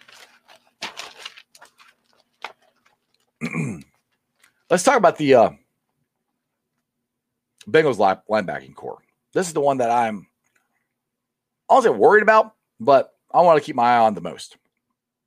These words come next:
You got Akeem Davis Gaither, Jermaine Pratt, Logan Wilson, Marcus Bynes, and Jo-, uh, Jordan Evans. Now, you guys know that I've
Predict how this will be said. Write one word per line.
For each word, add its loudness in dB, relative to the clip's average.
You -12
got -2
Akeem -14
Davis -6
Gaither, -14
Jermaine -2
Pratt, -4
Logan 0
Wilson, -4
Marcus -2
Bynes, -4
and -12
Jo-, -8
uh, -2
Jordan -6
Evans. -14
Now, 2
you 0
guys 2
know 4
that 2
I've -2